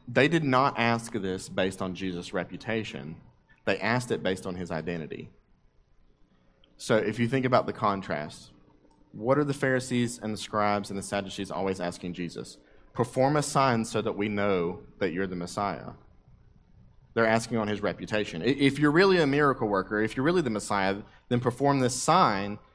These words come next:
and based on your reputation of the miracles, we will believe that you're the Messiah." That's not what these men did. They called him Son of David first. In other words, uh, we are, we are asking you to heal us because of who you are, not because of what you've done.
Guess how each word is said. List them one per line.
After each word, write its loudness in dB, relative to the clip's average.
and 2
based 4
on 2
your 2
reputation 0
of -2
the -2
miracles, -2
we 2
will 0
believe -2
that -4
you're -2
the -6
Messiah." -4
That's -2
not 4
what 0
these 0
men -2
did. 2
They 6
called 8
him 2
Son 2
of 0
David 0
first. 0
In -2
other 2
words, 0
uh, 2
we 0
are, 4
we 2
are 4
asking 2
you -4
to -8
heal 0
us 0
because -2
of -2
who -2
you 0
are, 4
not 0
because -4
of -8
what -6
you've -8
done. -6